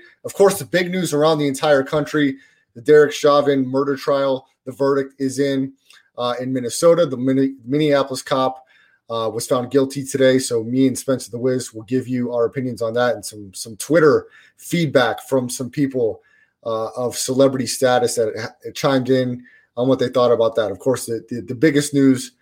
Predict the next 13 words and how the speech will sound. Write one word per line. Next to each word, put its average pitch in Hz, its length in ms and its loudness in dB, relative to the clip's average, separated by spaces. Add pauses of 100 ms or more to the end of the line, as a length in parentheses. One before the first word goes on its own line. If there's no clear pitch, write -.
(320)
uh, 120 120 2
of 120 220 -2
the 131 80 0
day 131 220 2
today 123 480 2 (320)
with 120 180 -6
such 139 260 2
significance, 131 540 0
especially 135 420 0
what 123 120 -2
we've 117 200 -10
gone 123 280 -2
through 131 320 2